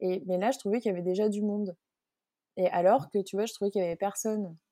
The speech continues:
sur, euh, l'expertise de la marque personnelle, euh, ou du personal branding. Et donc, je me suis dit, « Bah, il y a une place à prendre. » Il y a une place à prendre parce qu'il y a quand même beaucoup de gens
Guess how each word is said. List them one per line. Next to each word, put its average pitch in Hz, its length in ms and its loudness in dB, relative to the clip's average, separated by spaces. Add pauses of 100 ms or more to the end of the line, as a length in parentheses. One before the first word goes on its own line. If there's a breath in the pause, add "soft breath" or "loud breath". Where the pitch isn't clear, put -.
(120)
sur, 185 360 -4
euh, 180 60 4
l'expertise 185 600 -4
de 175 380 -4
la 160 360 -10
marque 185 260 -6
personnelle, 190 680 -4 (600)
euh, 165 680 -8
ou 214 100 2
du 196 140 -2
personal 185 320 -6
branding. 180 440 -2
Et 190 80 -6
donc, 170 120 -12
je 170 80 -8
me 165 60 -12
suis - 160 -14
dit, « 220 120 -2
Bah, 214 80 0
il 175 60 -2
y 170 40 -6
a - 20 -6
une 165 120 -8
place 180 240 -6
à 202 60 0
prendre. » 165 260 -16 (420)
Il 185 60 -2
y - 20 -2
a 175 40 -4
une 170 60 -6
place 180 200 -2
à 175 80 -2
prendre 262 280 2
parce 196 140 -6
qu'il 180 100 -4
y 175 60 -2
a 170 40 -4
quand 175 140 -4
même 175 180 -6
beaucoup 190 280 -4
de 175 40 -6
gens 208 280 -6